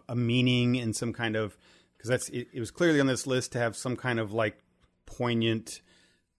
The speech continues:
s-, thing to say about society or whatever. And I thought, "Okay, it's gonna be one I'm gonna have to pay attention to or something." So I'll watch it in two sittings, and then I realize it's kind of a comedy. It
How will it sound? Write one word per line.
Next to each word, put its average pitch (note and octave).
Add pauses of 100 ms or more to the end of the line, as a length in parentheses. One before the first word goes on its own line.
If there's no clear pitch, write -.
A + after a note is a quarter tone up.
(160)
s-, - (100)
thing C3+
to A2+
say A#2+
about G#2+
society A2
or G#2
whatever. G#2
And A#2+
I A#2
thought, A2+
"Okay, A#2
it's A2
gonna B2
be A2+
one A2
I'm G#2+
gonna A2
have G2+
to F#2+
pay A2
attention G#2+
to G#2
or G2
something." F#2+
So G2+ (380)
I'll C3
watch B2
it G#2+
in G#2+
two A#2
sittings, C#3+ (320)
and B2
then C3
I -
realize A#2+
it's G2
kind E3
of G3
a G3
comedy. G#3+ (280)
It C#3+